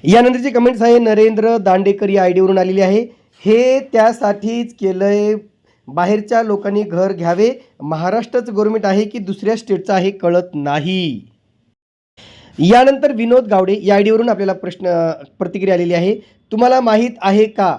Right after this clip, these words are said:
की डोमिसाईल कसे प्राप्त होते? तुम्ही त्याची माहिती घ्या, इथे वास्तव्य करा, मग ते घेऊन इथल्या घरांचे स्वप्न पहा. राहिला प्रश्न परप्रांतीय नसते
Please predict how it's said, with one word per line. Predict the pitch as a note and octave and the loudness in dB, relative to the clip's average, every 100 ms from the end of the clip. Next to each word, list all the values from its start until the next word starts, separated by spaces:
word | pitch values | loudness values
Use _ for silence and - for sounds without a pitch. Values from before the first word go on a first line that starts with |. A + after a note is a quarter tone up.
| - - | -8 -12
की | |
डोमिसाईल | F#3 G#3+ A#3 A#3 B3 A#3 | -2 0 0 0 0 0
कसे | G#3+ G3 G#3+ G#3+ | -2 0 2 2
प्राप्त | G#3 F#3 E3+ - | 2 -2 -2 -2
होते? | F#3 F#3 A#3 A#3 D#3 - _ _ | 0 2 0 0 -4 -6 _ _
तुम्ही | A#3 C4 | -4 -2
त्याची | D4 A3+ G#3 | 0 -2 -2
माहिती | A#3 F#3+ F3+ G3 | -2 -2 -2 -4
घ्या, | F#3 C3 - _ | -2 -4 -10 _
इथे | F#3 - A#3+ | -14 -4 -2
वास्तव्य | G#3+ E3+ - G#3+ | 0 -4 -2 -4
करा, | G#3+ A3+ A#3 C4 E3 | -2 0 0 -2 -6
मग | G3 B3 C4+ | -4 -4 -6
ते | |
घेऊन | B3 G#3+ A#3+ | -4 -2 -2
इथल्या | A#3 - | -4 -4
घरांचे | A3 G3 G3 B3 | -2 -2 -2 -6
स्वप्न | F#3+ - A3+ | -8 -8 -6
पहा. | G3+ D#3 - _ _ | -4 -4 -8 _ _
राहिला | E3 F#3+ G#3+ C#4 | -4 0 0 0
प्रश्न | C#4 G#3+ - | -2 -6 -4
परप्रांतीय | C4+ C4+ G#3+ G#3+ G#3+ A3 G#3+ A#3 | -4 -2 -4 -2 -2 -4 -2 -4
नसते | G#3+ - - A3 - - | -4 -6 -2 -2 -2 -12